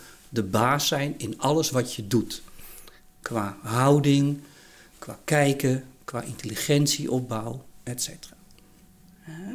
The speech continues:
Speaker 2: oké. Ehm, is het nog n-, nodig om te vertellen hoe dat zit? Want je noemde net, eh,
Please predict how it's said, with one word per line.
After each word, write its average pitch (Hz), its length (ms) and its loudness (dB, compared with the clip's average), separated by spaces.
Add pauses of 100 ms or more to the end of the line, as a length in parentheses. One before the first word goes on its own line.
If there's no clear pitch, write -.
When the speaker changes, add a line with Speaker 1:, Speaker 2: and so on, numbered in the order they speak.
(100)
Speaker 2:
oké. 165 200 -14 (800)
Ehm, 156 600 -8 (560)
is 233 240 6
het - 120 -6
nog 214 320 4
n-, 220 280 -4 (1300)
nodig 226 680 2 (360)
om 196 360 -2 (260)
te 196 160 -6
vertellen 202 840 4 (200)
hoe 196 180 -2
dat 202 200 2
zit? - 640 0 (440)
Want 180 180 -4
je 190 80 2
noemde 190 220 2
net, 185 320 0
eh, 180 540 0